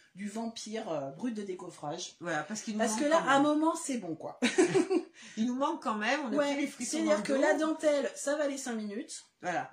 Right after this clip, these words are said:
Speaker 1: Euh, voilà, là, on veut rentrer dans du voilà.
Speaker 2: Voilà, on, nous, on aime bien ce qui fait peur.
Speaker 1: C'est
Speaker 2: Et,
Speaker 1: ça. Alors,
Speaker 2: et,
Speaker 1: c'est pas
Speaker 2: et ça,
Speaker 1: forcément
Speaker 2: et
Speaker 1: pour
Speaker 2: ça
Speaker 1: faire
Speaker 2: vend
Speaker 1: peur,
Speaker 2: plus.
Speaker 1: c'est
Speaker 2: Ça
Speaker 1: souvent
Speaker 2: vend
Speaker 1: pour
Speaker 2: plus.
Speaker 1: interroger, en fait, euh, sur la dualité. C'est-à-dire, en fait, font prendre conscience aux gens qui regardent qu'à l'intérieur de chaque personne, que tu sois vampire ou pas,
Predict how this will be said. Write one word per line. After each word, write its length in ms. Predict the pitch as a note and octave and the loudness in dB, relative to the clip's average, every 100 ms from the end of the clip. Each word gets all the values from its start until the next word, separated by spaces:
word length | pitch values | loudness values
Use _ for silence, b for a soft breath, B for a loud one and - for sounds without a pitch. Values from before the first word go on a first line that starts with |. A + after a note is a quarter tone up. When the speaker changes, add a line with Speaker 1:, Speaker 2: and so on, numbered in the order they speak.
| G3+ | -8
Speaker 1:
Euh, 220 | F#3+ F3+ E3+ | -6 -6 -6
voilà, 200 | G3+ F3+ | -6 -4
là, 260 | A3+ E4 D4+ | -2 0 -2
on 80 | |
veut 140 | A#3+ A#3 | -4 -4
rentrer 340 | A#3+ - C#4 | -4 -4 -4
dans 140 | B3+ G#3+ | -6 -6
du 80 | |
voilà. 220 | G#3+ F#3+ A3 | -4 -4 -2
Speaker 2:
Voilà, 260 | E3 C#3 F3 | -2 -4 -4
on, 40 | |
nous, 120 | A3 A3+ | -4 -4
on 40 | |
aime 100 | F#3 | -6
bien 140 | F3+ C4 | 0 0
ce 80 | C4 | 0
qui 100 | G#3+ | -8
fait 120 | D#3 | -10
peur. 540 | - G#3 C4 C#4 - - | -4 0 2 0 -2 -6
Speaker 1:
C'est 160 | F3+ | -4
Speaker 2:
Et, 60 | - | 0
Speaker 1:
ça. 100 | E3 | 2
Alors, 140 | D#3+ | 2
Speaker 2:
et, 80 | F#4 | 0
Speaker 1:
c'est 80 | G#4+ | 2
pas 100 | C5 | 4
Speaker 2:
et 20 | |
ça, 180 | C#5 A#4+ | 4 4
Speaker 1:
forcément 160 | G4+ G4 | 2 0
Speaker 2:
et 40 | |
Speaker 1:
pour 60 | - | 0
Speaker 2:
ça 120 | C4 | 2
Speaker 1:
faire 120 | D4 | 2
Speaker 2:
vend 60 | G3 | 0
Speaker 1:
peur, 240 | - A#3 | 0 -2
Speaker 2:
plus. 80 | A#3+ - | -2 -6
Speaker 1:
c'est 60 | |
Speaker 2:
Ça 80 | A3+ | -4
Speaker 1:
souvent 140 | D4 A3+ | -2 0
Speaker 2:
vend 100 | F4+ | -2
Speaker 1:
pour 140 | - C4+ | -4 -4
Speaker 2:
plus. 80 | |
Speaker 1:
interroger, 640 | C4 C4+ C#4 C4 C4+ D4 D#4 | -4 -2 -4 -4 -6 -4 -4
en 80 | A3+ | -4
fait, 280 | C#4 D4+ - | -6 -6 -6
euh, 200 | A3+ G#3 | -6 -6
sur 180 | - A3+ | -6 -6
la 80 | |
dualité. 500 | A3 A3+ A#3+ A3+ A3 G#3+ - _ b b b b b | -4 -2 -4 -6 -12 -14 -16 _ b b b b b
C'est-à-dire, 360 | - A#3 B3 B3 | -6 -4 -2 -4
en 60 | |
fait, 220 | B3+ C4+ C4 | -4 -8 -8
font 200 | C4+ B3 | -6 -6
prendre 240 | E4+ F#4+ | -4 -6
conscience 600 | F4+ F4 - D4+ - - - | -6 -8 -6 -6 -6 -10 -6
aux 100 | A3+ | -6
gens 160 | C#4+ | -6
qui 120 | D4 | -8
regardent 400 | A3 G3 F#3+ A#3 - | -10 -8 -10 -12 -12
qu'à 380 | G3 F3+ - | -10 -8 -6
l'intérieur 360 | G#3+ C4 C#4 C4+ | -6 -4 -4 -6
de 80 | A3 | -6
chaque 220 | A3+ B3+ | -6 -6
personne, 340 | A3+ G#3+ A3 G#3 | -8 -10 -10 -10
que 80 | F3 | -10
tu 80 | |
sois 140 | - E3 | -10 -10
vampire 380 | A#3 C#4 A#3+ F#3+ | -10 -10 -10 -10
ou 60 | |
pas, 320 | D#3+ D3+ D3 | -8 -8 -8